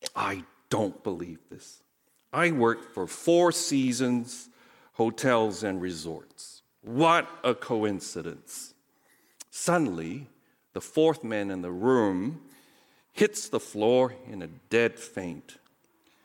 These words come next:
He slowly regains consciousness, and everyone in the room is keen to find out just what happened to,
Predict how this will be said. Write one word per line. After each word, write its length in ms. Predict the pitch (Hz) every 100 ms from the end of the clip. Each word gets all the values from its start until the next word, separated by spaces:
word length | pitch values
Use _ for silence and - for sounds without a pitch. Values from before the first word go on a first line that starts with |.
| _ -
He 60 |
slowly 560 | - - 135 135 139 131
regains 540 | 117 98 120 120 120
consciousness, 1040 | - 127 120 120 123 - - 120 127 - - _ _ _ _ _
and 120 | 107
everyone 800 | 147 139 131 120 123 117 113 104
in 140 | 110 107
the 80 | 98
room 300 | 101 127 110
is 160 | 95
keen 440 | - - 156 160 131
to 60 |
find 340 | 110 135 135 123
out 220 | 113 -
just 240 | 135 -
what 180 | 113 113
happened 560 | - 123 - 113 95 80
to, 160 | 87